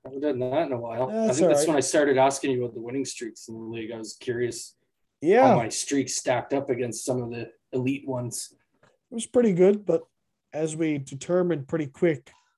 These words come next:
Speaker 2: Steve Power had the most legendary winning streak, ten fucking games. Not only did Steve Power have ten game winning streak, uh, one year, but it was his first fucking ten games of the year. Just imagine signing up for fantasy football, starting ten and oh. No big deal.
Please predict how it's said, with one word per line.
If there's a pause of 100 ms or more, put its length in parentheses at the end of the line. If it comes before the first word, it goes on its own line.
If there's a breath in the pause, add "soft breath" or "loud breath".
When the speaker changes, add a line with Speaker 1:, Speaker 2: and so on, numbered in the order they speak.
Speaker 2:
Steve
Power
had
the
most
legendary (320)
winning
streak,
ten
fucking
games. (640)
Not
only
did
Steve
Power
have
ten
game
winning
streak, (600)
uh,
one
year,
but
it
was (320)
his
first
fucking
ten
games
of
the
year. (280)
Just
imagine
signing
up
for
fantasy
football,
starting
ten
and
oh.
No
big
deal.